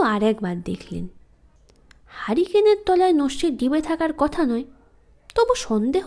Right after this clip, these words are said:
থাকে কেন ভেবে সুধন্য হারিকেনের তলাও দেখলেন। নাকটা সুরসুর করছে, জল আসছে। দীর্ঘ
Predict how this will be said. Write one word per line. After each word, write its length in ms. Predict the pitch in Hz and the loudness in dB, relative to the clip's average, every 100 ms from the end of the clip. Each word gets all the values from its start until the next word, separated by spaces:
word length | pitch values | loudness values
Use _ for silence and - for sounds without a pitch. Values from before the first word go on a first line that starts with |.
| 494 | -2
থাকে 280 | - 403 381 | -4 -2 -2
কেন 200 | 359 330 | 0 2
ভেবে 280 | 302 311 226 226 - - - - | 4 4 2 -4 -14 -20 -20 -2
সুধন্য 380 | 370 330 302 302 | 0 4 4 2
হারিকেনের 520 | 277 240 208 208 214 | 2 0 0 0 0
তলাও 280 | 214 226 349 440 | 0 0 2 4
দেখলেন। 440 | 196 - - - - - - _ _ _ _ _ _ _ - | 2 0 -12 -14 -18 -20 -20 _ _ _ _ _ _ _ -6
নাকটা 520 | 403 403 403 403 - 453 | 0 2 0 -2 -2 -2
সুরসুর 520 | - 285 - - 214 | 0 -2 -2 -4 -4
করছে, 440 | - 98 - - 226 - _ _ _ _ _ _ _ _ - | -4 -8 -8 -12 -12 -16 _ _ _ _ _ _ _ _ -8
জল 380 | 269 294 302 240 | 0 4 6 4
আসছে। 460 | 196 - - - 220 - _ _ _ _ - - - - - - | -2 -6 -12 -14 -14 -16 _ _ _ _ -20 -20 -20 -20 -20 0
দীর্ঘ 340 | 311 359 403 | 4 6 4